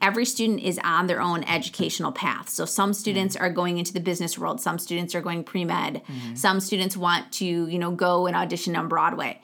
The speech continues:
Speaker 1: And so wherever a student is at in their educational career, we can pick up with that student,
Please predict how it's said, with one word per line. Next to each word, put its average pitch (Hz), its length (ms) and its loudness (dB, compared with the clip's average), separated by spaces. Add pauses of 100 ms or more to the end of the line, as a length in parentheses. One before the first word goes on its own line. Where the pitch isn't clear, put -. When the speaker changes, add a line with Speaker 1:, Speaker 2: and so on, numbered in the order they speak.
(300)
Speaker 1:
And 180 120 0
so 185 120 4
wherever 208 440 4
a 269 60 4
student 220 380 0
is 170 240 -2
at 170 280 4
in 196 120 0
their 170 100 -2
educational 170 580 -2
career, 247 440 0
we 175 180 -2
can 165 140 -2
pick 247 260 -2
up 254 160 0
with 240 140 -2
that 156 200 2
student, 165 520 -4